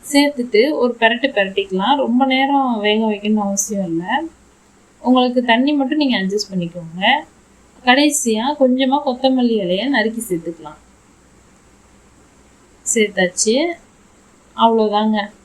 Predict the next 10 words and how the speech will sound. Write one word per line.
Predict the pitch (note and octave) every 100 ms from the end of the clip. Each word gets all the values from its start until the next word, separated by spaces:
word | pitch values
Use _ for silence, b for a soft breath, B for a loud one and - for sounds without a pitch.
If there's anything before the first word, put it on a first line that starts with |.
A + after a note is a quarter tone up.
| _ _ _ _ _ - B3+
இப்போ | B3 C4+
உப்பு | B3+ E4 E4
செக் | B3+ -
பண்ணிக்கோங்க. | C4 B3+ A#3+ G3 F#3 G#3 C#4+ E4 -
உங்களுக்கு | A#3+ A#3+ A#3 A#3+ A3+ A3 G#3+ - -
உ-, | - A3+ G3+
உப்பு | A#3+ B3 D4
கம்மியா | B3 A#3+ B3 B3
இருக்கு | G#3+ G3+ A#3
அப்படின்னா | G#3 G#3 A3+